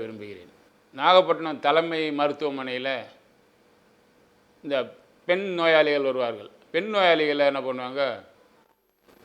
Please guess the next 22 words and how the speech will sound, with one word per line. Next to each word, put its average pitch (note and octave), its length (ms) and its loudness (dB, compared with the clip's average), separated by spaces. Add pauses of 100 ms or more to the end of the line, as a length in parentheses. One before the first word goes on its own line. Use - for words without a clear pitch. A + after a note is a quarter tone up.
(840)
சிகிச்சை F3+ 360 -6
என்ற D#3 140 -4 (100)
பேர்ல C#3 280 -2 (2250)
சாதாரண D#3+ 420 6 (100)
வார்டு D#3+ 260 8
பாய்லேருந்து D3 420 0
டாக்டர் C#3+ 260 2
வரைக்கும் C#3+ 300 -4
ஏதாவது C#3+ 200 4
ஒண்ணு C3+ 160 -8
பண்ணிடுவாங்க. A#2 400 -12 (1500)
அப்படி F#3+ 260 2
ஒண்ணு E3 220 0
பண்ணும்பொழுது D#3+ 480 0
பார்த்தீங்கன்னா, C3 380 -4 (100)
ஒரு C3 160 -2 (960)
பெண் D#3 140 -4 (100)
வந்து C#3+ 200 -10
தைரியமா C#3+ 360 -2 (100)
போய் C3+ 160 -4 (320)
காவல் C3+ 240 2
நிலையத்துல A#2+ 280 -10